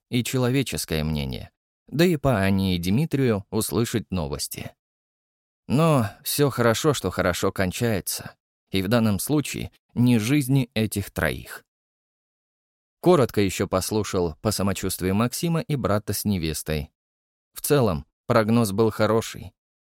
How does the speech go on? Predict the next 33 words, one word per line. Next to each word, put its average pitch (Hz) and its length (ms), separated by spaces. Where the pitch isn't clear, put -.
Но 135 240
сказал, 139 380
что - 220
лучше 135 300
младшему 123 460
Демидову 123 480
не 143 140
давать 143 360
телефон, 90 520
а 131 100
то 143 140
замучает 139 580
меня 117 260
звонками. 78 640
Граф 95 360
согласился 85 760
со 156 160
мной, 151 240
и 110 120
мы 175 160
распрощались. 90 880
И 110 240
как 101 220
раз 107 220
вовремя. 90 520
Мы 143 240
подошли 113 480
к - 60
тому 104 240
самому 92 440
богатому 113 640
торговому 87 640
центру. 65 600